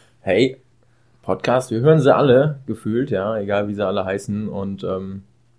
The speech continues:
was gibt's nicht? Den, den, den D L zwei Podcast, ja. Jeder redet über die erste Liga, über seinen Verein, aber keiner redet über die zweite Liga. Das nehmen wir uns jetzt zum Beispiel und wir starten jetzt damit.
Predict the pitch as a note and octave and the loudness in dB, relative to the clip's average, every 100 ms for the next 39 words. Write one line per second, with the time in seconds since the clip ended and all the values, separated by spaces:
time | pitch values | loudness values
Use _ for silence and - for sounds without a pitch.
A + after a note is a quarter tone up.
0 | _ _ _ _ _ F#2 F#2 - A2+ G#2+ | _ _ _ _ _ -2 -2 -2 -4 -4
1 | A#2+ - A2 A2 A2 - A#2+ G2 D#2+ E2+ | -4 -2 0 0 -2 2 4 4 -2 -6
2 | - G#2+ D3+ - - E2 E2 - - _ | 2 4 4 2 -2 -2 -2 -6 -20 _
3 | _ - G2 C#3 F3 - _ _ _ B2 | _ -4 0 0 0 -16 _ _ _ 4
4 | D#3 D3 B2+ A2 F2 E2 E2 G#2 - G2 | 6 8 8 8 4 -2 2 2 2 -2
5 | F#2+ G2 F#2+ F#2 D#2+ E2+ D2+ C#2 E2+ E2+ | 4 6 6 4 2 -2 -4 -4 -8 -10
6 | - G#2+ D3 D3 A2+ G#2+ - B2+ C#3+ C3+ | 2 6 8 8 6 4 4 4 6 6
7 | A#2 B2+ A2+ - A2 G#2+ F#2 F#2+ - - | 6 4 4 2 2 4 2 -2 -6 -2
8 | D#2+ F2 F2+ F2+ G2+ B2+ F#2 - _ _ | -2 0 -2 -2 4 6 4 0 _ _
9 | _ _ _ A#2 - C#3 D#3 E3+ C3 A#2 | _ _ _ 4 4 4 8 6 6 0
10 | A#2 - - G2 F#2+ - B2+ B2+ - - | -2 -4 -2 2 2 4 4 4 0 -4
11 | - _ _ _ _ - F#2 F2 - A2 | -8 _ _ _ _ -8 -4 0 2 2
12 | D#3 F#2 - C#2+ C#2+ | 2 0 -2 -8 -8